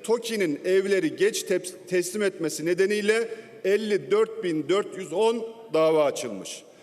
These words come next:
Çok basit bir internet tarama-, taraması yapı-, yapacak olursanız iki bin on dokuz yılında duyurulan proje için bugün hala toki mağdurlarının şikayetlerini,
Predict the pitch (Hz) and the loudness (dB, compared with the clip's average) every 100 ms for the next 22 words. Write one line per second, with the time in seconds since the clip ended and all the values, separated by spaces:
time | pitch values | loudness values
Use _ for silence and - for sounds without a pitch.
0 | - - - 254 - 220 202 254 - - | -20 -12 0 0 2 0 0 -2 -6 -2
1 | 185 170 180 202 208 226 233 208 185 175 | -2 -2 -4 -2 -2 0 0 2 2 2
2 | 175 - 185 185 170 165 170 170 175 175 | 0 -2 0 2 0 0 -2 -2 -8 -4
3 | 170 190 175 170 190 214 220 220 226 - | -2 0 0 0 -2 0 0 2 0 -2
4 | - - - - 180 240 233 226 214 262 | -12 -16 -18 -14 -10 -6 -4 0 2 2
5 | 226 202 196 143 151 190 214 180 180 190 | 2 0 0 -2 0 2 2 4 2 0
6 | - - - 175 196 214 240 247 - 202 | -8 -14 -8 -2 0 2 2 0 -2 -2
7 | 214 226 226 - 165 131 147 226 214 190 | 0 0 -4 -2 -2 -4 -4 -4 -2 -2
8 | 143 180 233 214 175 175 - - - - | -2 2 2 4 4 2 -4 -14 -16 -10
9 | - 226 220 214 190 185 180 180 170 160 | -2 -2 0 0 2 2 2 2 2 2
10 | 147 135 190 - 202 196 185 185 175 165 | -2 -4 -8 0 2 4 2 0 0 0
11 | 175 202 | -2 -4